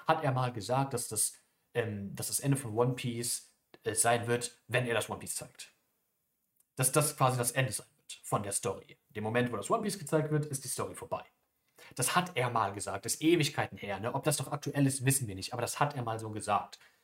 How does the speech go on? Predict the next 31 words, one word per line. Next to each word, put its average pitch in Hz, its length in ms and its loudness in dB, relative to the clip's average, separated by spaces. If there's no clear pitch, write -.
Und 123 160 -4
das 139 140 0
ist - 120 -2
quasi 143 320 4
so 127 100 0
dieses, 127 460 -2
ähm, 110 400 2
ne, 147 100 4
diese 135 200 6
zwei 151 160 2
Optionen, 120 320 0
die 113 60 -4
du 113 140 -2
hast. 151 240 2
Entweder 120 240 -2
du 120 100 -6
revealst, 135 440 0
das, - 100 -6
was 120 180 2
das - 160 -2
One 117 120 -2
Piece - 200 -8
ist 127 180 0
und 117 140 -8
machst 175 260 0
dann 120 120 -2
irgendwas 139 460 6
damit 104 320 -6
in 113 100 -8
der 101 100 -6
Story, 95 440 -6